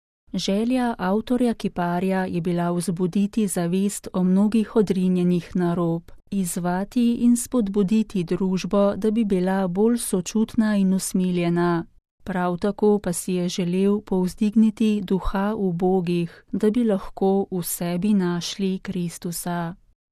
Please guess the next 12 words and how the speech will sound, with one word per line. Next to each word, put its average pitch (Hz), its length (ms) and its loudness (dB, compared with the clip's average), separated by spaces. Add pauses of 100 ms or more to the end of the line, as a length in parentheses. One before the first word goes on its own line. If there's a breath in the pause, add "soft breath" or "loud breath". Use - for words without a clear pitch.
(260)
Novembra 226 920 2
leta 233 500 -2
dva 180 280 -4
tisoč 220 480 -2
trinajst 190 720 -2
med 185 220 -2
splošno 175 580 -2
avdienco 196 800 0
na 185 140 0
Trgu 220 460 -2
svetega 202 560 -2
Petra 196 600 -2